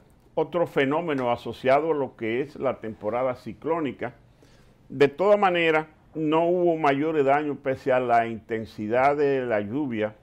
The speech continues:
porque llovió bastante. Pero sí el reporte de muchos caminos rurales dañados, porque el agua daña los caminos,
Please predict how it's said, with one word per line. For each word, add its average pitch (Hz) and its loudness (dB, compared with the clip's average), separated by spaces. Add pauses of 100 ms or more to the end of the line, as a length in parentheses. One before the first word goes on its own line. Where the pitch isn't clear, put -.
(120)
porque 101 -10
llovió 98 -2
bastante. 101 -4 (880)
Pero 156 6
sí 151 -2
el 127 -4
reporte 135 -2
de 113 -2
muchos 113 -4
caminos 117 -4 (640)
rurales 117 0
dañados, 120 -4
porque - -12
el 92 -6
agua 104 -4
daña 101 -8
los 95 -12
caminos, 139 -8